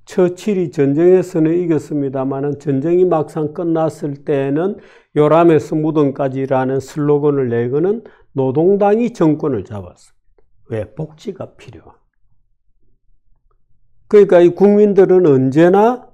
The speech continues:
그 국가의 주인이라고 떠들지만 전쟁과 복지라고 하는 뇌물이 필요로 한 겁니다.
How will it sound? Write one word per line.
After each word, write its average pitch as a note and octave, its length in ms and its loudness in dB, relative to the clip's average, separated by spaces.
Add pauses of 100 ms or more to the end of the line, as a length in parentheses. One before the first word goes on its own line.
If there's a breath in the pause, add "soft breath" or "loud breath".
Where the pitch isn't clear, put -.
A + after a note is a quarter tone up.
(520)
그 D#3+ 180 0
국가의 F3 540 0
주인이라고 F3+ 1000 0
떠들지만 F3+ 1080 0 (640)
전쟁과 E3 1040 2
복지라고 F#3+ 960 0
하는 F3 560 0 (960)
뇌물이 D#3+ 580 2
필요로 A#2 420 -6
한 F2 220 -14
겁니다. D2 220 -20